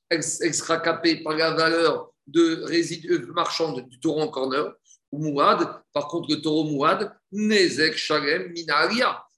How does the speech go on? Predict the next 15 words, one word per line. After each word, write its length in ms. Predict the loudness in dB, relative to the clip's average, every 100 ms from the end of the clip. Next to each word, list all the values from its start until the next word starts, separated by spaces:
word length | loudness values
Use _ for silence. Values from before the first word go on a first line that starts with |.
| -2
le 600 | 4 6 4 -2 -8 -6
taureau, 320 | -4 0 -2
propriétaire 420 | -2 -4 -2 0 0
du 160 | -2
taureau 340 | -4 -2 -2 -4
Mouad, 400 | -2 2 2 -2
il 100 | -2
devra 400 | 2 2 2 -2
payer 240 | -2 -2 0
la 140 | 0
totalité 720 | -2 -6 -2 0 0 -2 -2
du 160 | -2 -2
dégât. 440 | -4 0 0 0 -4 -16 _
Et 160 | 4 4
même 400 | 6 2 2 -4